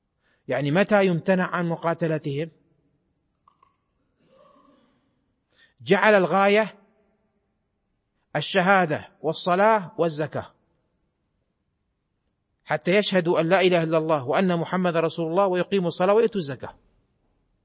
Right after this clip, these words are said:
فإذا فعلوا ذلك، أي هذه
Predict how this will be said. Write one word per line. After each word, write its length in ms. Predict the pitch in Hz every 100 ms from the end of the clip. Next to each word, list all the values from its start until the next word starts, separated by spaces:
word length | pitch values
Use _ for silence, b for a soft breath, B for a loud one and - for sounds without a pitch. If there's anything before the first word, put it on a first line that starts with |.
| _ _ _ _ _
فإذا 320 | - 165 175 175
فعلوا 400 | 240 240 233 208
ذلك، 580 | 180 170 165 - - _ _ _ _ _ _ _ _ _ -
أي 120 | 147
هذه 540 | 165 180 175 170 208